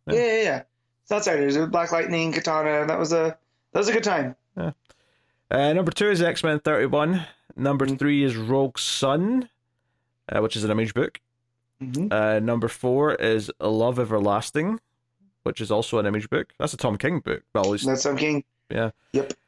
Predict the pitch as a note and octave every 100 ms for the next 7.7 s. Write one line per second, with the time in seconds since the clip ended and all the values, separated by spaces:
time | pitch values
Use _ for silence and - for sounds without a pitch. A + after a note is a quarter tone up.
0 | _ - B2 B2+ C3 C#3+ B2+ - D#3+ F#3+
1 | F3 D3 C3 A#2 A#2 A#2 B2+ C3+ C3+ B2
2 | - - B2+ A#2 A2+ B2+ E3 - _ _
3 | _ _ _ - A#2+ C3 B2 A#2 - D#3+
4 | - B2 A2 C3 F#3+ A3 D#3 C3 A#2 A2+
5 | - - C3+ F#2+ G2+ A#2 C3 A2 E2+ F#2+
6 | G#2 G#2 F#2+ G2 - - A#2 - A#2 F#2
7 | F2 A2+ C3+ G2 F#2+ F#2